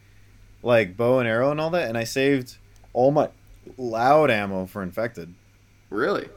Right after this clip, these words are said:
Speaker 2: I, I
Speaker 1: Yeah,
Speaker 2: think
Speaker 1: that's how I
Speaker 2: I,
Speaker 1: played.
Speaker 2: I would, I would try to do everything stealth as much as possible, and then I just knew at a certain point I'd get detected. Once that happened, then I'd go, "All right, fuck it, let's go." Um, but I think I would usually prefer bow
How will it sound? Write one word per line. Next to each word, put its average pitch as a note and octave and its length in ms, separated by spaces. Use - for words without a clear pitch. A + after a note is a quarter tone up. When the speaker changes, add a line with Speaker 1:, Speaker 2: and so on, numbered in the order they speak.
Speaker 2:
I, E3 160
I F3 100
Speaker 1:
Yeah, E3+ 100
Speaker 2:
think - 160
Speaker 1:
that's - 20
how G3+ 140
I F3+ 120
Speaker 2:
I, D3+ 60
Speaker 1:
played. F2+ 100
Speaker 2:
I D3+ 120
would, F3+ 400
I C3+ 120
would F#3 140
try F3+ 200
to F#3 80
do F3+ 120
everything C#3+ 400
stealth - 480
as B2+ 140
much B2+ 180
as B2 120
possible, A#2 680
and C3 180
then B2+ 160
I B2 100
just C3+ 220
knew C3+ 460
at E3 80
a - 20
certain B3 220
point F3 220
I'd C#3+ 100
get C#3 160
detected. C3 400
Once C3+ 200
that A2+ 120
happened, B2 360
then A#2 80
I'd A2+ 180
go, A#2 140
"All B2+ 60
right, B2 180
fuck B2 240
it, A#2+ 180
let's B2 160
go." A#2+ 380
Um, A#2+ 420
but - 120
I D3 80
think F3 240
I F3+ 60
would B2+ 240
usually C#3 420
prefer B2 600
bow A#2 420